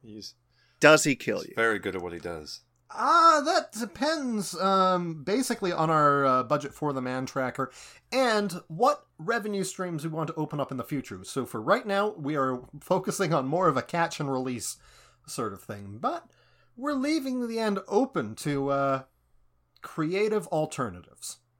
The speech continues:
Speaker 2: And he's armed only with snakes.
Speaker 3: None, again, the snakes,
Speaker 1: Hundreds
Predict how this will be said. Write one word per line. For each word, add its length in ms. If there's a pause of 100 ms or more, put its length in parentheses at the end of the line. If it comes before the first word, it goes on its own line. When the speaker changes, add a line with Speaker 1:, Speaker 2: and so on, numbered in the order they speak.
(300)
Speaker 2:
And 140
he's 160
armed 240
only 320
with 180
snakes. 540 (500)
Speaker 3:
None, 400
again, 400
the 140
snakes, 420
Speaker 1:
Hundreds 240